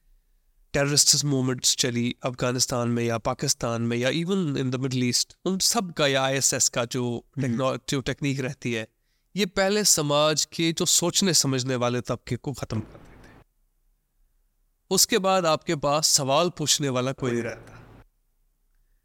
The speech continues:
Speaker 1: तो during early nineties इन्होंने पहले खत्म कर दिया उन सब लोगों को जो सोचते समझने वाले लोग।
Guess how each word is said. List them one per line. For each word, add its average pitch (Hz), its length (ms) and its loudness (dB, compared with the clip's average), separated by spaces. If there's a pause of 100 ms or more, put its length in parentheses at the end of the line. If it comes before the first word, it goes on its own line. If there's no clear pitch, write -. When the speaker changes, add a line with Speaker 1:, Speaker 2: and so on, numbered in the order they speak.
(340)
Speaker 1:
तो 180 80 0
during 226 280 2
early 208 340 2
nineties 185 500 2
इन्होंने 180 280 0
पहले 160 360 0
खत्म 143 320 -2
कर 131 160 -2
दिया 135 180 0
उन 139 120 -2
सब 131 260 0
लोगों 127 220 -2
को 143 120 -4
जो 135 140 -4
सोचते 120 400 -4
समझने 113 340 -2
वाले - 320 -12
लोग। - 120 -14